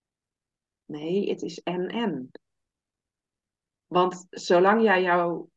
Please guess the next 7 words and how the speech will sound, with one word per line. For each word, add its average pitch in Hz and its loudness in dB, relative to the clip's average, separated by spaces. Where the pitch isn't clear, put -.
jouw 170 2
fysieke 269 4
lichaam 180 4
niet 277 4
mee 214 4
kunt 202 4
nemen 170 -2